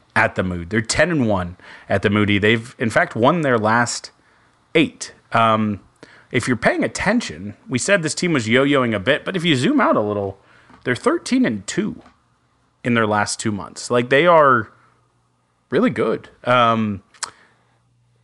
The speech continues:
Rory Harmon missed the first five games, and as she's really found her form, this team,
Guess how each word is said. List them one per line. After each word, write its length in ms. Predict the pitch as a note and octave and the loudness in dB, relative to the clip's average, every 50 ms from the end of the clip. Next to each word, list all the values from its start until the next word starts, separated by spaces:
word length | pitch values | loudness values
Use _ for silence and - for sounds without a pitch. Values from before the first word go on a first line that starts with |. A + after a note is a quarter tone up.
| _ _ | _ _
Rory 260 | - B2+ C#3 E3 F3 | 0 2 4 4 4
Harmon 300 | C#3 C#3+ E3 F3 E3 D3+ | 4 4 4 4 2 0
missed 160 | C3+ C#3 - - | 0 0 -2 -2
the 80 | B2+ | -4
first 260 | - - D3 D3 - | -2 -2 -4 -4 -2
five 260 | - - C3+ C3 A#2+ A2+ | 2 2 2 2 2 2
games, 280 | A#2+ C3 C#3+ C3 G#2+ | 2 2 2 0 0
and 100 | G#2+ A2 | -2 -4
as 80 | A2 G#2 | -4 -4
she's 240 | - - D3 C3+ A#2 | -4 -4 -4 -2 -2
really 220 | B2 B2 B2 A#2 | -2 -2 -2 -2
found 300 | - - A#2+ A#2 A2+ G#2 | -2 -2 0 0 -2 -2
her 100 | G#2+ G#2 | -6 -6
form, 320 | - - B2 B2 A2 G2+ | -6 -4 -4 -4 -4 -4
this 140 | G2+ G2+ - | -6 -8 -10
team, 400 | - - A#2 A#2 A#2 A2 G2+ G2 | -6 -4 -4 -2 -2 -2 -4 -6